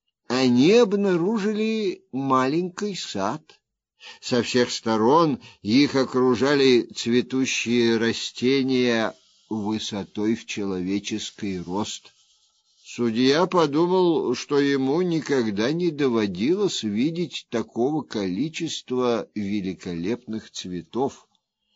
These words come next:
Оштукатуренные стены хижины были увиты лозой.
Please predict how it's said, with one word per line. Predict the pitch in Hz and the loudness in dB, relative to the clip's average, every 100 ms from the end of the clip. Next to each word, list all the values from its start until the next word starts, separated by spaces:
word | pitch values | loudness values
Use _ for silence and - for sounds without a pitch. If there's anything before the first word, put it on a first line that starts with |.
| _ _ _ _ - | _ _ _ _ -6
Оштукатуренные | 113 139 - 160 151 165 170 185 180 180 175 175 170 | -2 0 2 0 2 2 6 6 6 2 2 2 2
стены | - - 202 220 202 147 123 | 0 -2 2 4 4 2 2
хижины | - 120 131 123 117 120 123 123 120 | 0 2 4 4 4 4 4 6 6
были | 101 117 131 120 | 4 4 6 6
увиты | 123 117 113 104 117 110 117 | 6 6 2 2 2 2 0
лозой. | 107 101 101 92 90 101 120 156 143 | 0 0 0 -2 -4 -2 -2 -4 -8